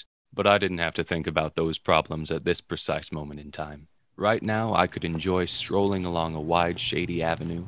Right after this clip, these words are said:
in the company of a genuinely relaxed beauty, and let myself fall into the fantasy my Charlotte-fevered brain was concocting.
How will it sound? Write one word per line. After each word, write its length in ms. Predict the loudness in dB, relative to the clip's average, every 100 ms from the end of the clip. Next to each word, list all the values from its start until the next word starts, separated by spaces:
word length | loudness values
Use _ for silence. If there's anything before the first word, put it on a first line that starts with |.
| -12
in 100 | -6
the 80 | -6
company 460 | 0 0 2 0 0
of 80 | -2
a 80 |
genuinely 760 | -6 -4 -2 0 0 -2 -2 -4
relaxed 600 | -4 -2 -2 -2 -10 -8
beauty, 360 | -6 -6 -6 -12 -16 -20 -20 -20 -20 -12 -4
and 140 | 2
let 160 | 2 4
myself 440 | 2 2 0 -2
fall 360 | 0 2 2 0
into 180 | -6
the 100 | -8
fantasy 600 | -10 -6 -6 -6 -10 -10
my 180 | -12 -12
Charlotte-fevered 880 | -8 -4 -4 -6 -12 -10 -10 -10 -14
brain 240 | -10 -10 -10
was 120 | -10
concocting. 560 | -10 -8 -6 -6 -8 -16